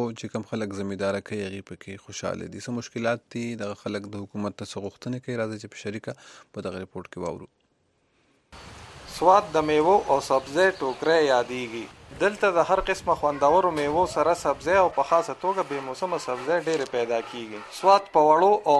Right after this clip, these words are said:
Speaker 2: غټو وادو مشتمل دی او نن د میادم د ریب د سبزیانو حال وړاندې کوو. دلته ټیپر، مولی، الو، ادرک، فراشبین او مټر پیدا کیږي. خو فراشبین او مټر په دریو سیزنو کې کرل کیږي او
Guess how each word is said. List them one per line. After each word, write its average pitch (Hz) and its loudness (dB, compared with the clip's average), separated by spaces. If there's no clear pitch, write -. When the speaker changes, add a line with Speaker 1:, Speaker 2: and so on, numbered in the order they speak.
Speaker 2:
غټو 180 4
وادو 143 4
مشتمل 143 -2
دی 120 -4
او 127 0
نن 175 0
د 131 -4
میادم 135 0
د 143 4
ریب 190 0
د 135 -6
سبزیانو 151 0
حال 180 4
وړاندې 123 0
کوو. 120 0
دلته 202 2
ټیپر، 180 0
مولی، 160 0
الو، 147 -4
ادرک، 143 -2
فراشبین 135 0
او 135 0
مټر 127 -2
پیدا 117 2
کیږي. 117 -10
خو 151 -2
فراشبین 143 2
او - 2
مټر 165 -2
په 123 -2
دریو 180 0
سیزنو 175 -6
کې 233 -8
کرل 127 0
کیږي 196 -8
او 151 0